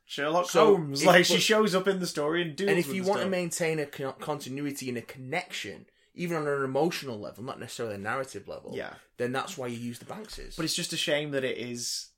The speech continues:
Speaker 1: "Oh, everything we learned, we've put away," 'cause it's like, so they're gonna relearn the same lessons
Speaker 2: It's
Speaker 1: they learned as
Speaker 2: almost,
Speaker 1: kids.
Speaker 2: it's, <laughs> it's almost as if that's what happens in real life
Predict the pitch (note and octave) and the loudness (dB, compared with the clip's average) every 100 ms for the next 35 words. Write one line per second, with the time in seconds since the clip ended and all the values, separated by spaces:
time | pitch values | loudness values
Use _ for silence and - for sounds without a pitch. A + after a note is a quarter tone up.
0 | _ _ - F3+ F3+ F3+ F3 E3+ E3 E3 | _ _ 2 6 8 8 6 4 2 2
1 | E3+ F3+ F3 F3 E3+ E3+ D#3+ D#3+ D#3+ D3+ | 2 0 -2 -4 0 0 2 2 2 0
2 | D#3 D#3+ - D#3+ E3+ D3 D#3 D3+ D3 - | -2 -4 -4 -2 -2 2 4 4 0 -4
3 | C#3+ - D3 C#3+ D3 C#3 C#3 C3 B2+ B2 | -4 -4 -4 -2 -2 -2 -2 -2 -4 -6
4 | A#2+ B2 A#2 A#2 A2+ - A#2 A2+ A#2+ F3+ | -6 -4 -4 -6 -6 -6 -6 -6 2 4
5 | G#3 G3 F3+ - B2+ D#3 D#3 - - D3+ | 6 4 2 -4 -4 -2 -4 -4 -6 0
6 | F3 - - - C#3+ - D#3+ G#3 G#3 D#3+ | 0 0 -20 -8 -6 -2 2 4 2 0
7 | D3 C3 A#2+ C#3+ - - C#3 - - C3 | -2 -2 -2 -4 -4 -8 -10 -10 -6 -6
8 | - B2+ A#2 A#2 A2 A#2 G#2 A2 G#2+ G2 | -6 -8 -6 -8 -6 -6 -4 -4 -6 -6
9 | - - | -12 -18